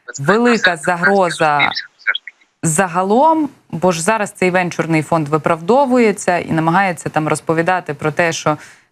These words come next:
та вони не живуть, оці росіяни, в Росії упродовж тривалого часу, та ми не знали взагалі, чиї вони діти, і не знали, що вони діти пропутінських олігархів. От на вашу думку,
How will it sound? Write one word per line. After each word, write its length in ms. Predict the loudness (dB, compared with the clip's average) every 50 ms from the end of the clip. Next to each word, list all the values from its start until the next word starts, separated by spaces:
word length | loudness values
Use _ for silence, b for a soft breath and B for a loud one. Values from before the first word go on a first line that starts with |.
| _ _
та 120 | -4 -2
вони 260 | 0 2 2 4 4
не 140 | 4 4 4
живуть, 540 | 4 2 2 4 4 4 4 4 2 2 0
оці 300 | -2 0 2 2 4 4
росіяни, 760 | 2 0 0 0 -2 0 2 2 2 2 2 2 0 0 0
в 60 | 2
Росії 520 | 2 0 0 0 0 2 2 2 4 4 2
упродовж 480 | 0 0 -2 -2 -2 -2 -2 -4 -4
тривалого 440 | -4 -2 0 0 0 0 0 0 0
часу, 340 | 0 -2 -2 -2 -2 -6 -4 -2
та 80 | 0 2
ми 140 | 4 4
не 140 | 4 4 4
знали 440 | 4 4 4 4 4 4 2 0 0
взагалі, 380 | 0 0 0 2 2 2 0 0
чиї 360 | 0 0 0 0 2 0 2
вони 280 | 2 2 2 2 2
діти, 540 | 0 0 0 2 2 2 2 0 -2 -4 -4 B B B B B B
і 80 | 0 0
не 100 | 2 2
знали, 300 | 2 2 0 0 0 -4
що 160 | -6 -4 -2
вони 160 | 0 0 0
діти 220 | 0 -2 -2 -4 -2
пропутінських 840 | -2 -2 -2 0 0 -2 0 2 0 0 0 -2 -4 -8 -4 -2 -2
олігархів. 520 | 0 0 0 0 -2 -2 -4 -8 -8 -8
От 100 | -2 0
на 80 | 0 2
вашу 260 | 2 0 -2 -4 -2
думку, 380 | 0 0 0 2 0 -2 -2